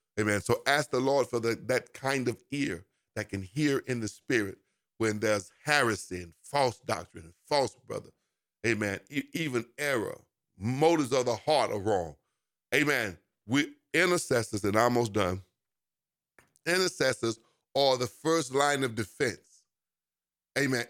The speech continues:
Prophetic intercessors, that's what I should say, is the first line of defense, amen, against, uh, this type of invasion because of the definition of intercession,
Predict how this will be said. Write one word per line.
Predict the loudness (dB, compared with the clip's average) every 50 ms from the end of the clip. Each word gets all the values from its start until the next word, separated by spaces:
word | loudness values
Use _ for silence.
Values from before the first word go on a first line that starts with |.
| _ _ _ _ _ _ _ -6
Prophetic | -6 -6 -6 -4 -2 -2 0 0 -2 -4 -4 -4
intercessors, | -4 -4 -4 -4 -8 -6 -6 -6 -6 -6 -16 _ -14
that's | -14 -12 -10 -6
what | -4 -4
I | -4
should | -4 -4 -6 -6 -6
say, | -4 -6 -6
is | -6 -6
the | -10
first | -14 -6 -4 -2 -2 -2 -2 -2
line | -2 -2 0
of | -2 -4
defense, | -6 -10 -4 -2 -2 -2 -2 -6 -12 _ _ _ _ _ _ _ _ -2
amen, | 0 2 2 0 0 -2 -2 -2
against, | -2 -2 0 0 -2 -2 -2 -4 -8 -16 -20 _ _ _ _ _ -6
uh, | -2 -2 0 -2 -2 -2
this | -2 -2 -4 -4 -6
type | -8 -2 -2 -2 -2 -2
of | -4 -2
invasion | -2 -2 0 0 0 0 0 -2 -2 -4 -6 -6 -8 _ _ _ _ _ -4
because | -4 -4 -2 2 2 2 2 2 2
of | -2 0 2
the | 0 0
definition | 0 0 0 0 0 0 0 -2 -2 0 0 0 0 -2 -4 -2 -2
of | -2 -2 -2
intercession, | -2 0 0 0 0 -2 -2 -4 -4 -4 -4 -12 -16